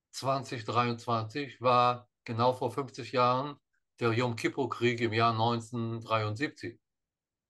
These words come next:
Da war noch die Welt in Ordnung. Da war Amerika auf der einen Seite,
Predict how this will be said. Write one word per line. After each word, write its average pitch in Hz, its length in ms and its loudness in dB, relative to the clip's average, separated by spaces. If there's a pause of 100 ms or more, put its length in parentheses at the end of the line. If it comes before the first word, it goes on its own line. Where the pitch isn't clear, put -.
(280)
Da 147 280 8
war 147 360 8
noch 143 200 -4
die 131 140 -8
Welt 131 240 -4
in 143 100 -4
Ordnung. 165 760 2
Da 107 120 -2
war 135 180 4
Amerika 135 640 0
auf 113 160 -2
der 120 140 -8
einen 143 280 -6
Seite, 151 580 0